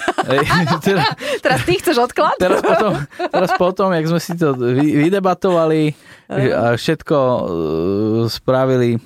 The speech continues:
Speaker 2: preto, aby sme sa rozumeli.
Speaker 1: <laughs>
Speaker 2: Takže, takže to máme opačne. No dobre, no, tak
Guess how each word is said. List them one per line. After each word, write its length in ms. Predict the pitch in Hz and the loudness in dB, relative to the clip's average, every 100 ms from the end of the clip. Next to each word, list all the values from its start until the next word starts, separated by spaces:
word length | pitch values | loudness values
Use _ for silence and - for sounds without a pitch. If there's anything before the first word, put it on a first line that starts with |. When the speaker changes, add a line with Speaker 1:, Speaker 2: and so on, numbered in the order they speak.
| _ | _
Speaker 2:
preto, 320 | - 123 - | -2 -2 0
aby 160 | 117 120 | 0 0
sme 160 | 117 113 | -2 -4
sa 160 | - 104 | -2 -2
rozumeli. 760 | 101 113 143 135 131 131 131 | 2 0 2 0 2 0 0
Speaker 1:
<laughs> 80 | 415 - 508 523 - 508 | -4 -4 -4 -4 -6 -6
Speaker 2:
Takže, 400 | - 151 135 123 113 - - - 349 - _ | -2 -2 0 0 0 -2 -10 -10 -12 -12 _
takže 340 | 120 117 113 | -2 0 -2
to 140 | 110 117 | -2 0
máme 240 | 113 107 | 2 0
opačne. 460 | 107 101 107 101 110 | -2 -2 -4 0 0
No 160 | 160 | 0
dobre, 320 | 339 392 311 156 | 0 0 2 2
no, 220 | 139 147 | 2 0
tak 220 | 143 131 | 0 -4